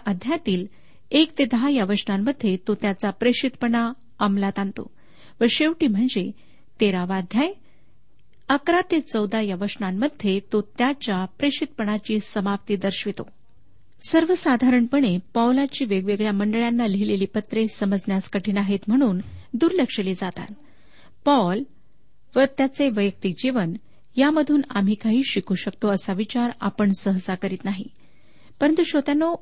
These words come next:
या पत्रांमध्ये पौलाने प्रभू येशूला खूप उंचावले आहे आणि त्याच वेळेस त्याला अनुसरताना तो कशा प्रकारचे जीवन जगला हे देखील त्याने प्रत्यक्ष व अप्रत्यक्षरित्या सांगितले आहे. आमच्या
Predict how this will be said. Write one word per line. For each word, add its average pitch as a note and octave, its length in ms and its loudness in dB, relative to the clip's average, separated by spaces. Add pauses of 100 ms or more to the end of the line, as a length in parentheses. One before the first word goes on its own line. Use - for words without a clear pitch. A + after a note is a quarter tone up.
या G#3+ 180 2
पत्रांमध्ये G3+ 680 -2
पौलाने G3+ 600 0 (400)
प्रभू C#4 240 4
येशूला C#4+ 340 2 (100)
खूप C4+ 240 -2
उंचावले F#3+ 500 0
आहे G3 240 -2 (120)
आणि G3 280 0
त्याच F#3+ 400 -4
वेळेस A3 420 2 (400)
त्याला C4+ 240 4
अनुसरताना A#3 840 0 (440)
तो C#4+ 60 0
कशा D#4 280 2
प्रकारचे D4 500 -2
जीवन G3+ 400 -2
जगला G#3 200 -2
हे G3+ 180 -2
देखील A3 420 -4
त्याने G3 180 -2
प्रत्यक्ष - 640 -4 (120)
व G3+ 60 -2 (100)
अप्रत्यक्षरित्या G3+ 1000 -4
सांगितले F#3 440 -4
आहे. - 200 -8 (880)
आमच्या C#4+ 420 2